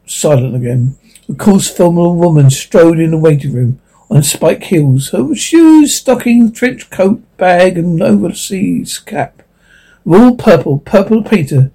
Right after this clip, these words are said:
called the colour of grapes on Judgment Day. Down in a purple mosaic bag was a symbol of church, sim-,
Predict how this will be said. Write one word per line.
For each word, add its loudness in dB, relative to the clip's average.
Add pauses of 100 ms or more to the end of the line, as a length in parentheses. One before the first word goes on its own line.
(340)
called 4
the 2
colour 0
of -4
grapes -4
on 0
Judgment 2
Day. 0 (520)
Down 4
in 2
a 2
purple -2
mosaic -2
bag 2
was 0
a -4
symbol -4
of -6 (260)
church, -2
sim-, 0